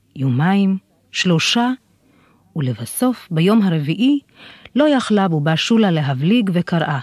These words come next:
"מוכרחים לראות מה קרה לרמה."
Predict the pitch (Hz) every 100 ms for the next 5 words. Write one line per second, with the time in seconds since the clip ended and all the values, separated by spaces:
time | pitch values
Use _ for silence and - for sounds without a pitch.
0 | - _ - - - 190 185 190 170 330
1 | 381 302 196 269 330 - 208 294 - 196
2 | 202 220 190 160 147